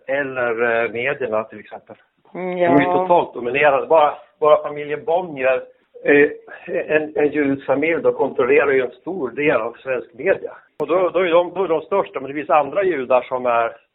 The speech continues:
Speaker 1: som är stora i, inom, inom media och inte bara de.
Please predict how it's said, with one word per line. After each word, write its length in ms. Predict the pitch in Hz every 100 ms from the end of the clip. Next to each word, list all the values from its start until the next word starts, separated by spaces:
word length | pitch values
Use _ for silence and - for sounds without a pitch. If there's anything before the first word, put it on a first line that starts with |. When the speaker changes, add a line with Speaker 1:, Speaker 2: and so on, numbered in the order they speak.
| _
Speaker 1:
som 120 | 135
är 40 | 120
stora 540 | - 127 117 113 113
i, 280 | 131 123 123
inom, 240 | 117 123
inom 220 | 127 117 110
media 300 | 110 107 110
och 120 | 110
inte 140 | 107
bara 180 | 117 127
de. 260 | 123 107